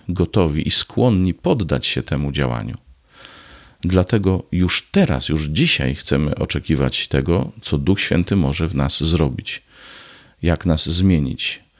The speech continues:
jak nas skierować z jednej strony ku braciom, z drugiej strony ku Bogu. Bo trudno sobie wyobrazić, żeby mógł Boga kochać ktoś, kto się obraża na braci, kto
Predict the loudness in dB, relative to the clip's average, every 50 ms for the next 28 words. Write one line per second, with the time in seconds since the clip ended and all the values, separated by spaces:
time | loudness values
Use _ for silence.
0 | _ _ -20 -20 -20 -20 _ _ 0 2 2 0 -2 -6 -6 -2 0 2 2 2
1 | 0 0 0 0 0 2 2 4 4 4 4 2 0 0 -4 -6 -6 -10 -16 _
2 | _ _ -10 -2 -2 0 2 2 0 0 -2 -2 0 0 0 0 0 0 0 2
3 | 2 0 0 0 0 2 2 2 2 0 -4 _ _ _ _ _ _ -6 -4 -4
4 | -2 0 0 0 0 0 0 0 0 -2 -2 -2 -2 0 0 0 -2 -2 -6 -16
5 | -20 -20 -20 -20 -20 -20 _ _ 0 0 2 4 2 2 2 2 0 0 -2 -4
6 | _ _ _ _ _ _ _ _ _ _ _ -20 -20 -20 _ _ _ _ _ _
7 | _ _ _ -16 _ 0 0 0 2 2 2 4 2 2 2 2 2 4 4 4
8 | 2 2 2 2 2 2 0 0 -2 -4 -6 -6 -8 -12 -8 -4 0 0 2 2
9 | 2 4 4 2 2 2 0 0 0 -4 -8 -10 -6 0 2 2 4 4 2 0
10 | 2 2 0 0 0 -4 -6 -6 -6 -2 0 0 0 0 -4 -10 -12 _ _ _
11 | -20 -20 -20 -20 -20 -20 _ _ -20 -2 0 2 2 2 0 0 -2 -2 0 0
12 | 0 2 2 2 2 2 2 0 0 -2 -2 -4 -4 -2 0 0 2 2 2 2
13 | 0 -2 -6 -6 -6 -4 -4 -2 -2